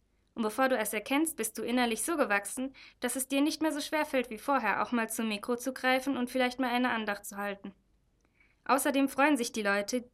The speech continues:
die genauso wie du eher still sind und Überwindung brauchen, um tiefere Gespräche zu führen, wenn sich auch mal jemand mit ihnen austauscht. Da kannst du die Person sein,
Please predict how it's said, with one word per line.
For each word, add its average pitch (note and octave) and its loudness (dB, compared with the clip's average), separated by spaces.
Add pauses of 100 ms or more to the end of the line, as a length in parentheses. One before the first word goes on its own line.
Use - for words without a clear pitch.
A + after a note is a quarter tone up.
die A3 -6
genauso B3 2
wie A#3+ 0
du C4+ 0
eher A3 2
still C#4 0
sind A#3 -4 (340)
und A3 -4
Überwindung A3 2
brauchen, G3 -2
um G3+ -8
tiefere G#3 -6
Gespräche G3+ -8
zu A#3+ -8
führen, C4 0 (460)
wenn B3 2
sich B3+ -2
auch B3 4
mal C4 4
jemand C4 2
mit B3 0
ihnen B3 -2
austauscht. G3+ -4 (680)
Da A3 4
kannst A3+ 0
du D4 0
die D#4+ 4
Person C#4 2
sein, G#3+ -2